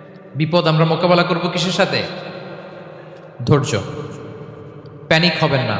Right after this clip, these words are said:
অস্থির হবেন না, ধৈর্য ধারণ করবেন। With intellect, আল্লাহর দেয়া আপনার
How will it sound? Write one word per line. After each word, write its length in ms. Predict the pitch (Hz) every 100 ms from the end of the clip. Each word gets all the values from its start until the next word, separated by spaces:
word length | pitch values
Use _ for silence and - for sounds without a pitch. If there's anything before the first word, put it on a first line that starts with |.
| - -
অস্থির 320 | 156 - 147
হবেন 220 | 135 120
না, 160 | 110 104 -
ধৈর্য 260 | 170 170
ধারণ 200 | 160 151 -
করবেন। 260 | 143 - - - - - - - - - - - 170
With 300 | 190 190 196
intellect, 520 | 175 156 120 - - - - - - -
আল্লাহর 420 | 175 202 208 185
দেয়া 160 | 175 170
আপনার 400 | 131 143 -